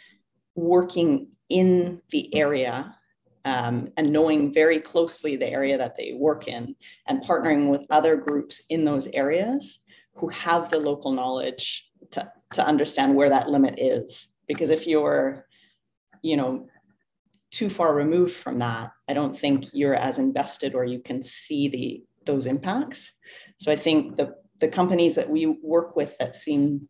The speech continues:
to do this really well are the ones that are, they're based where they're working,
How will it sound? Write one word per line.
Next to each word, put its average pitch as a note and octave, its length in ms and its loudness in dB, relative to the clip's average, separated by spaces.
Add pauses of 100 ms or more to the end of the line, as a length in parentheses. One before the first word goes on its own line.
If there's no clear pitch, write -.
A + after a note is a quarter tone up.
(100)
to - 100 -6
do E3 280 -4
this D#3+ 300 0
really C#3+ 300 -2
well B2+ 680 -4 (640)
are D3+ 120 4
the D#3 100 2
ones D3+ 300 2
that C#3 120 -2
are, D3 120 0 (240)
they're C#3 160 -2
based E3 600 -2
where C#3+ 180 0
they're C3+ 160 0
working, B3 560 -2